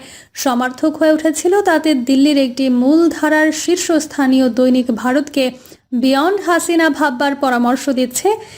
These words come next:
সেটা তখনও কিন্তু প্রায় অকল্পনীয় ছিল। ওই সম্পাদকীয় প্রকাশিত হওয়ার ঠিক দু সপ্তাহের মাথায় ঢাকায় নাটকীয় পট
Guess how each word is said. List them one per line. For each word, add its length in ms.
সেটা 260
তখনও 500
কিন্তু 360
প্রায় 320
অকল্পনীয় 800
ছিল। 380
ওই 120
সম্পাদকীয় 720
প্রকাশিত 560
হওয়ার 360
ঠিক 400
দু 160
সপ্তাহের 580
মাথায় 500
ঢাকায় 420
নাটকীয় 720
পট 240